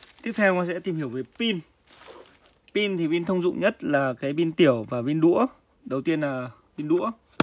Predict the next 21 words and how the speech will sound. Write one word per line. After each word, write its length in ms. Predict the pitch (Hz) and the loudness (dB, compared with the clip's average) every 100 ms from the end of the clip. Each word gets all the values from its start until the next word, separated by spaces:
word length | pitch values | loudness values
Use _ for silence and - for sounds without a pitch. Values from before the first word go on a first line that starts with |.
| - _ _ _ _ _ _ _ - | -8 _ _ _ _ _ _ _ -10
Đây 120 | 151 | -4
là 180 | 147 139 | -4 -4
bộ, 380 | 143 143 87 135 | -6 -8 -8 -10
ờ, 80 | 139 | -6
pin 160 | 156 | -4
đũa 180 | 160 165 | -4 -4
một 220 | 180 151 | -6 -6
nghìn 440 | 135 139 131 127 123 - _ - | -6 -6 -6 -8 -12 -18 _ -16
một 80 | 127 | -8
trăm 220 | 165 160 | -6 -4
mi-am-pe-giờ 560 | 160 151 156 143 135 120 - 143 | -4 -4 -6 -6 -6 -4 -6 -4
dung 140 | 147 | 0
lượng 200 | 165 - - - - - - - | 0 0 -10 -20 -20 -20 -20 -12
và 80 | 131 | -8
được 140 | 131 | -8
đóng 200 | 127 131 | -8 -8
thành 140 | 170 151 127 | -6 -6 -4
vỉ 200 | 131 104 104 | -4 -6 -10
hai 200 | 151 156 | -8 -4
viên 140 | 160 | -2
một. 180 | 156 131 | -2 -4